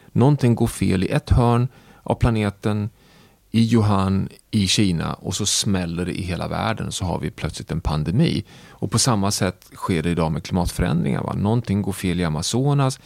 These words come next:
eller det smäller upp i Arktis med att jetströmmen bromsar ner, och så får du bränder och översvämningar och värmeböljor. Och sen till det här får du då den här geopolitiska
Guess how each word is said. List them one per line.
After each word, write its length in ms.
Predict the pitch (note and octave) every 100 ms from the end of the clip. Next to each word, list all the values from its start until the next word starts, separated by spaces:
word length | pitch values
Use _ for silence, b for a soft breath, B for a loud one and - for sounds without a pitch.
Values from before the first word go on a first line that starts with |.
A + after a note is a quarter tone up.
| B B B
eller 220 | - F#2+
det 100 | F#2+
smäller 500 | F#2+ F#2 E2 F2 F#2
upp 200 | E2+ -
i 140 | E2+ -
Arktis 720 | E2 A#2 - - A#2 - -
med 180 | E2+ D#2
att 100 | -
jetströmmen 600 | F#2+ - - D#2+ E2+ F#2
bromsar 360 | G#2+ A2+ -
ner, 220 | A2+ G2 -
och 160 | G2
så 120 | -
får 240 | G2 - E2
du 80 | E2+
bränder 560 | E2 C#2+ D2+ D2+ D2+
och 100 | D2+
översvämningar 1080 | D2+ C#2+ - C#2+ C#2+ D2+ D2+ D2+ D2+ D2 -
och 240 | F2 - -
värmeböljor. 640 | D2 C2 - - - D2 B B B B
Och 380 | B B - A#2
sen 240 | A2 A#2 -
till 280 | - B2 A2
det 80 | G#2+
här 220 | F#2 F2
får 280 | - F2+ E2+
du 0 |
då 280 | E2+ D2 C2+
den 180 | C2 F2
här 80 |
geopolitiska 960 | D#2 F#2 E2+ - E2 G2 - A#2 A#2